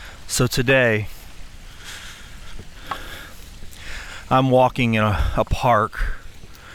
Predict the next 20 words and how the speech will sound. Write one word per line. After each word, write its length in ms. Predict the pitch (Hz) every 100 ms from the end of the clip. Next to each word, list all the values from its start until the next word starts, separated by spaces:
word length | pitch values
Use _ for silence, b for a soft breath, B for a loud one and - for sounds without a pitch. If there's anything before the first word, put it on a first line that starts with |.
| B B B B B
that 500 | 113 113 107 107 - - B B B B B B - B B B B B B B -
I 60 |
have 160 | 107 101
access 560 | 113 104 - 80 - -
to. 240 | 82 73 - B B B B B B B B
It's 120 | B -
not 160 | 92
the 60 | 95
most 260 | 90 90
beautiful 380 | - 98 95 101
park, 540 | - 92 92 87 - - - - B B B B B B B B B B B B B
but 280 | 98 101 98
often 480 | 113 131 - 113 101
when 100 | 101
I 100 | 98
come 300 | - 113 110
here, 360 | 101 95 85 B B B B B B B B B B B B B B B B B B
I 180 | - 117
have 120 | 120
actually 760 | 107 113 120 - 110 107 107